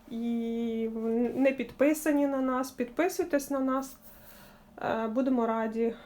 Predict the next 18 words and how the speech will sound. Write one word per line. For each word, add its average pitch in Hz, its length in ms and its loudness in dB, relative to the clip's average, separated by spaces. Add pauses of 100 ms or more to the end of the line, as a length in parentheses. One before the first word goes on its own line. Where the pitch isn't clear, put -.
(160)
всіх 233 300 -4
бачити 240 540 2
в 220 60 -4
своїх 226 420 -4 (360)
нових 220 360 -2
підписниках. 285 840 0 (600)
Коментуйте, 233 680 2
ставте 240 400 0
нам 214 180 -4
лайки. 269 640 0
Будемо 247 440 0
с-, - 200 -6
намагатися, 254 880 2
звичайно, 240 600 2 (540)
е, 208 1000 -2
знімати, 254 580 2
все-таки 247 460 0
знімати. 196 720 0